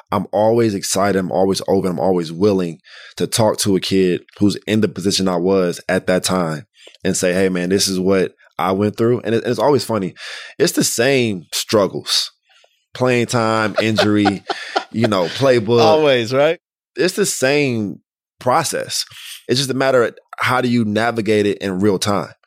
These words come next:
Speaker 1: And so I was able to learn so many gems after I was done playing. But if I can give those gems back to them while they're playing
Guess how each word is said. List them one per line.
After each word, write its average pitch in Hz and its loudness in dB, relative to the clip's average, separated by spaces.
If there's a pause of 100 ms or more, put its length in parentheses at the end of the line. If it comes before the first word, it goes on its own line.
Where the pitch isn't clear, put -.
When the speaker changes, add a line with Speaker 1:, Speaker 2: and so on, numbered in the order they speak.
(460)
Speaker 1:
And 101 -2
so 104 0 (400)
I 113 2
was 127 0
able 113 0
to 107 2
learn 104 0
so 104 0
many 101 0
gems 95 0 (160)
after 104 -2
I 92 2
was 90 -2
done 85 -2
playing. 80 -2 (440)
But 90 0
if 69 -4
I 110 2
can 117 0
give 101 -4
those 101 2
gems 92 0
back 90 0
to 98 -2
them 92 0
while 95 0
they're 98 2
playing 107 0